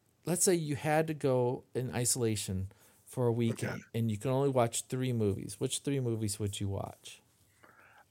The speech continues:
Speaker 2: Uh, of course, Blazing Saddles. That's my all-time
Speaker 1: <laughs>
Speaker 2: favorite all time. Blazing Saddles, I love that. Uh, The Shining. So I got my comedy, I got my horror film. What would be next?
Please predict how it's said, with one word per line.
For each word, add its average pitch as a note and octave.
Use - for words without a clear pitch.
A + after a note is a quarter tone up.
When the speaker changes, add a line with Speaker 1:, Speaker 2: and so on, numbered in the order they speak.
Speaker 2:
Uh, D3+
of D3
course, -
Blazing D3+
Saddles. A2+
That's C3
my E3
all-time C#3+
Speaker 1:
<laughs> -
Speaker 2:
favorite D3
all C#3
time. A#2+
Blazing E3
Saddles, D#3
I C#3
love D#3
that. C3
Uh, D#3+
The D3+
Shining. F#3
So -
I C#3
got D3
my C#3+
comedy, F#3
I E3
got D3+
my D3+
horror F3
film. E3+
What E3+
would E3
be C#3
next? -